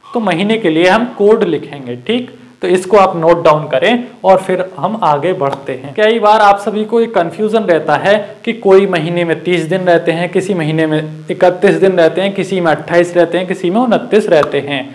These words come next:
तो आपका ये confusion भी आज हम आपको दूर कर देंगे। तो इसको check करने का एक तरीका है, आप अपना इस तरीके से hand लीजिए और hand में इस तरीके से ये जो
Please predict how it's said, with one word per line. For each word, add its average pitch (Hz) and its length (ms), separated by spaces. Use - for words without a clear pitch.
तो 226 80
आपका 202 280
ये 180 200
confusion 170 540
भी 151 160
आज 147 200
हम 151 220
आपको 147 400
दूर 202 360
कर 147 180
देंगे। 131 340
तो 226 120
इसको 226 240
check 208 400
करने 202 260
का 208 100
एक 208 200
तरीका 170 360
है, 147 220
आप 196 300
अपना 190 260
इस 190 220
तरीके 180 380
से 185 160
hand 180 360
लीजिए 160 520
और 196 200
hand 190 340
में 220 240
इस 208 180
तरीके 196 320
से 226 160
ये 233 80
जो 202 120